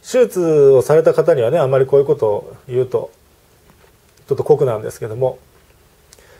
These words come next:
手術をしてもまた二回、三回ってなるんですね、これが。ヘルニアっていうのは。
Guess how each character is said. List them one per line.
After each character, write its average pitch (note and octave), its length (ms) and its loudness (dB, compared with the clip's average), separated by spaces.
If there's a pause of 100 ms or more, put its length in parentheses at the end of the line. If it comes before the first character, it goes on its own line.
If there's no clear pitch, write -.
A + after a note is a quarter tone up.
(340)
手 C#4+ 220 -6
術 G3 200 -4
を D3+ 60 4
し - 80 0
て F#3 60 2
も D3 140 4
ま C#3+ 140 0
た A3+ 80 2
二 D#3 160 0
回、 A3 160 2
三 F3+ 220 -2
回 F3 160 0
っ - 20 -10
て B2 120 -6
な D#3 120 -2
る C3+ 120 -4
ん G2+ 60 -14
で F#2 80 -12
す G#2 120 -12
ね、 A#2 100 -10
こ G#2 140 -10
れ G2 80 -10
が。 F#2 220 -16 (220)
ヘ A#2+ 120 -6
ル A#2 60 -10
ニ A2+ 120 -8
ア G#2+ 60 -6
っ - 20 -8
て - 140 -14
い B2 40 -10
う B1 60 -14
の - 100 -20
は。 - 100 -20